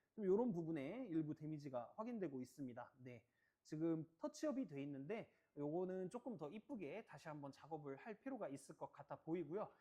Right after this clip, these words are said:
아니시면은 요 정도 커트라인 잡아서 부분 도색, 범퍼는 또 플라스틱이니까 부분 도색 하시면 티 안 나거든요. 자, 부분 도색으로 좀 저렴하게 수리하시면 아주 깔끔한 상태 보여줄 수 있을 것 같습니다. 네.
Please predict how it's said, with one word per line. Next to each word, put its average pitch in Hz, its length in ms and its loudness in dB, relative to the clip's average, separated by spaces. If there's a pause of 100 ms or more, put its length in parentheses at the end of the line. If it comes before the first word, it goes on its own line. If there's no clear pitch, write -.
(180)
아니시면은 277 1000 2
요 175 140 6
정도 226 460 2
커트라인 269 580 -2
잡아서 233 580 0 (280)
부분 247 280 4
도색, 139 300 -2 (220)
범퍼는 226 420 0
또 226 100 -4
플라스틱이니까 226 800 -6
부분 226 300 -4
도색 185 320 -8
하시면 208 560 -6
티 349 120 -12
안 120 140 -6
나거든요. 139 460 -8 (340)
자, 147 80 -12
부분 190 300 -2
도색으로 190 540 0
좀 175 140 -6
저렴하게 143 520 -6
수리하시면 226 680 -6
아주 127 160 -10
깔끔한 247 400 -2
상태 226 500 -10 (320)
보여줄 190 280 0
수 - 120 -10
있을 - 240 -10
것 139 160 -8
같습니다. 156 640 0
네. 143 160 -4